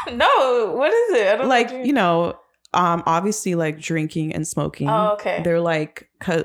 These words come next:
Speaker 2: you know, they're like
Speaker 1: Yeah,
Speaker 2: cousins.
Speaker 1: they're cousins.
Speaker 2: So you
Speaker 1: Yeah.
Speaker 2: do one, and then you're gonna do the other.
Speaker 1: Right.
Speaker 2: So is that what you mean? Like, it would wear off 'cause you would do the other?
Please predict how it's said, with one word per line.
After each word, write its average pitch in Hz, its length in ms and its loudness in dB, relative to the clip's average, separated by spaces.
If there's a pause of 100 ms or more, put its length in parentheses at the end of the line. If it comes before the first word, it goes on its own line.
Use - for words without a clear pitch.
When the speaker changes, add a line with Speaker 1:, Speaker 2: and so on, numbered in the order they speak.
Speaker 2:
you 185 100 -4
know, 156 160 -2
they're 160 140 0
like 156 280 -2
Speaker 1:
Yeah, 220 220 0
Speaker 2:
cousins. 180 300 0
Speaker 1:
they're 240 140 -4
cousins. 196 640 -6
Speaker 2:
So 139 680 -4
you 165 160 -2
Speaker 1:
Yeah. 160 220 0
Speaker 2:
do 156 80 -2
one, 220 420 0
and 139 300 -2
then 127 120 -6
you're 117 60 -10
gonna 123 180 -8
do 123 120 -4
the 123 120 -4
other. - 220 -8 (300)
Speaker 1:
Right. 196 440 -2
Speaker 2:
So 180 200 2
is 170 80 2
that 170 160 2
what 170 80 2
you 165 80 0
mean? 165 160 0
Like, 151 160 -6
it - 80 -2
would 156 100 0
wear 151 220 -2
off 151 220 -2
'cause 160 180 -2
you 151 100 0
would 147 120 -2
do 147 260 0
the 147 140 0
other? 220 340 0